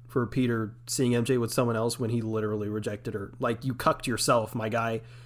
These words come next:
Uh, <laughs> what, what'd you, what'd you expect was gonna happen? Like, I don't, this man's so mopey.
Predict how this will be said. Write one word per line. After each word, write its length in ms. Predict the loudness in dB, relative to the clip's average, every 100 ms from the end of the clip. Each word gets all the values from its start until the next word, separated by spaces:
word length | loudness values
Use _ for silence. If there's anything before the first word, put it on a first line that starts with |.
| -18 -8
Uh, 500 | -4 2 4 6 6
<laughs> 0 |
what, 180 | 8 8
what'd 380 | 6 4 4 2
you, 80 | 6
what'd 440 | 12 12 10 0
you 120 | 0 -2
expect 480 | -2 0 2 2
was 120 | -2 0
gonna 220 | -2 -4
happen? 260 | -6 -8 -4
Like, 160 | -2 2
I 80 |
don't, 220 | 4 2 0 -16 -18 -16 -18 -18 -16 -16 -18 -16 2
this 260 | 6 6
man's 260 | 8 6 6
so 220 | 6 6
mopey. 500 | 8 6 4 -2 -4